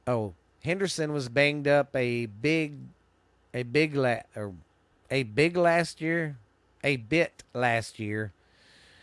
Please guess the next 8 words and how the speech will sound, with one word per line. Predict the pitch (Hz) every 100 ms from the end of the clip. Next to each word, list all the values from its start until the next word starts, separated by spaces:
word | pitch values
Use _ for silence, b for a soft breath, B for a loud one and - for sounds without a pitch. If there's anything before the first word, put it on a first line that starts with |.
| b b b _ _ _ _ _ _ _
but | 143 175 160 131
he | 147 143
was | 135 -
still | 170 175
effective | 151 160 156 143 135 120
when | 139
he | 139
got | 120 139 143